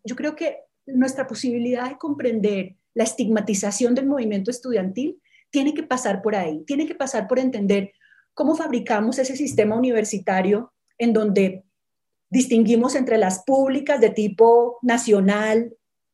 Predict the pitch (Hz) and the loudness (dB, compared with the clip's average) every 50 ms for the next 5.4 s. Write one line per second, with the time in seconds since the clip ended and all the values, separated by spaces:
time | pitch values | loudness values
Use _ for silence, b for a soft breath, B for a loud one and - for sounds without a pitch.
0 | _ _ _ _ _ _ _ _ - 262 262 262 262 254 254 254 247 254 214 196 | _ _ _ _ _ _ _ _ 6 6 6 6 6 4 4 4 4 4 4 4
1 | 202 202 202 208 214 220 220 - 226 190 208 202 214 226 220 247 196 190 214 202 | 4 2 2 2 2 2 2 0 -2 0 0 0 0 0 -2 -4 -4 -2 -2 -2
2 | 202 196 202 220 226 214 202 - - - 196 185 185 214 233 - _ _ _ _ | 0 0 2 2 2 0 0 -4 -4 -4 -4 -2 -4 -4 -6 -10 _ _ _ _
3 | _ _ _ _ _ - 254 262 302 311 311 - - 330 320 311 277 311 - 311 | _ _ _ _ _ -2 -2 0 0 0 -2 -2 -4 -2 -2 0 -2 -2 -2 -4
4 | 311 - 269 247 - 254 220 233 247 254 254 285 269 - - 233 214 220 233 233 | -8 -4 -4 -2 0 2 0 2 0 -2 -2 -4 -8 -6 -4 -4 -2 -2 -2 -2
5 | 233 240 240 233 269 277 - - | -2 -4 -4 -6 -8 -10 -12 -20